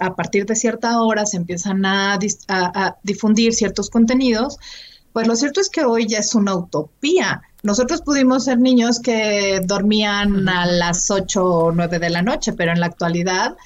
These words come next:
Speaker 1: Eh, hay niños que a esa hora y después continúan despiertos, ¿no? Y entonces, eh, hay clasificaciones en la actualidad que, eh, a manera de siglas, indican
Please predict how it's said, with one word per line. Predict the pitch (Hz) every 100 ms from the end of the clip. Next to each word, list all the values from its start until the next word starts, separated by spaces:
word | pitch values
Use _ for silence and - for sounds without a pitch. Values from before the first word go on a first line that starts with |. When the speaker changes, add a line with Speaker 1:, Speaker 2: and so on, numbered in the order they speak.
| - - -
Speaker 1:
Eh, | - 185 185
hay | 190 208
niños | 233 233 220 285 -
que | - 190 202 226
a | 185
esa | 180 190 185 190
hora | 185 185
y | 185 180
después | 170 165 - 185 180 175
continúan | - 175 170 170 165 156
despiertos, | 143 147 269 - - - - _
¿no? | 156 220 - _ _ _ _ _ _ - -
Y | 220
entonces, | 233 233 285 277 254 339 370 - - - -
eh, | - 208 202 196 -
hay | 226
clasificaciones | 254 254 233 247 240 233 240 240
en | 254
la | 247
actualidad | 233 254 262 247 247 285 - - -
que, | 240 233 262 -
eh, | - 202 196
a | -
manera | 202 208 220
de | 233 254
siglas, | - 285 240 226 247 -
indican | 208 214 214 214 320 349 240 233